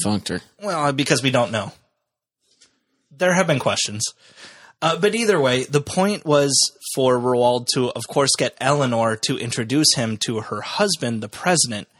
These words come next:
Speaker 2: and it worked. Eventually, Roald Dahl was reporting directly to Winston Churchill via telephone.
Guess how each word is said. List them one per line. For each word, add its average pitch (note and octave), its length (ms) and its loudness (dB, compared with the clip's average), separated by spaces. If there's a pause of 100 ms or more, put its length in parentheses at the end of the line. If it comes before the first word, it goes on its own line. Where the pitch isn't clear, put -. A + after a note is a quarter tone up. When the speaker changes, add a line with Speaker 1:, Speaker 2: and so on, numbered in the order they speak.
(300)
Speaker 2:
and G#2+ 120 -10
it - 120 -8
worked. D#3 420 -2 (540)
Eventually, F#3+ 600 2
Roald D#3 400 4
Dahl E3 220 4
was D3 180 2
reporting C#3+ 460 2
directly C3 580 0
to - 160 -4
Winston B2 400 0
Churchill A2+ 480 0
via A2+ 160 -6
telephone. G#2+ 600 -8